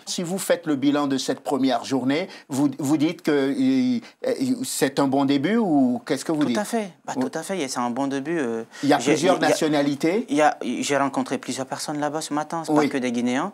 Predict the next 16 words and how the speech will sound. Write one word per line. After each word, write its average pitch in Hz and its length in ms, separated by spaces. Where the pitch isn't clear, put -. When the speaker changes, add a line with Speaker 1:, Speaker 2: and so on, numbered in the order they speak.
Speaker 1:
Mhm. 131 340
Speaker 2:
Euh, 110 640
on 113 60
a 117 80
des 120 160
amis 117 160
maliens 117 240
qui 127 100
sont 117 140
là-bas, 151 500
sénégalais 123 560
qui 127 80
ont 117 80
fait 117 140
le 113 60
déplacement, 156 500